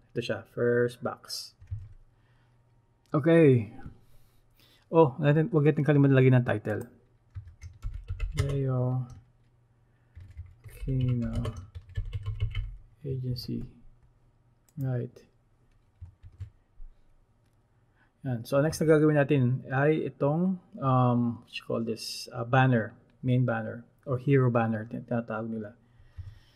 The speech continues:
Okay, ang, labas tayo dito sa header. Okay, tapos na tayo dyan. Next is, gawa tayong pinaka main container. Ang pinaka main container niya is ito. Itong main container na ito.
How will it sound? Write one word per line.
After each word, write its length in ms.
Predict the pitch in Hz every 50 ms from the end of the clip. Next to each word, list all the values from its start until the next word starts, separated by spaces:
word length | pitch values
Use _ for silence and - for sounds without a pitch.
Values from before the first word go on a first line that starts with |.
| _ _ _
Okay, 240 | _ 156 151 139 127
ang, 400 | - 147 143 143 143 143 143 127 - - - - - - - - - - - - _ _ _ _ _ _ _ _ _ _ _ _ _ _ _ _ _ _ _ _ _ _ _
labas 240 | - 160 139 123 127
tayo 160 | - 127 120 123 127
dito 160 | 123 120 123
sa 80 | 123 120
header. 480 | 120 117 113 113 117 120 135 139 - - - 135 -
Okay, 320 | 123 127 135 139 - - _ _ _
tapos 240 | _ 117 113 120 -
na 80 | 127 117
tayo 140 | 117 113 117
dyan. 220 | 117 123 123 147 160 160 - _ _ _ _ _ _ _ _ _ _ _ _ _ _ -
Next 320 | 123 123 139 147 - - -
is, 400 | 127 139 151 - - - - - 120 127 -
gawa 240 | 165 147 151 165 165
tayong 240 | 170 160 151 156
pinaka 320 | 143 - 147 139 131 135 139
main 400 | 139 247 196 156 143 139 139 127
container. 640 | 135 127 123 120 127 120 120 120 120 139 147 - - _ - - -
Ang 80 | 143 131
pinaka 240 | 127 160 151 147 135
main 320 | 135 135 131 135 147 147
container 560 | 135 - 135 131 127 143 135 127 131 127 127
niya 160 | 123 120 117 117
is 240 | 117 120 135 - - - - - - - - - - - _ -
ito. 240 | 131 - 120 117 117 - _ _ _ _ _ _ _ _ _ _ _ _ _ _ _ _ _ _ _ _ _
Itong 200 | - 135 123 120 123
main 200 | 123 123 123 123
container 480 | - 120 117 117 120 120 117 117 117 113
na 160 | 110 110 113
ito. 240 | 117 117 - 117 -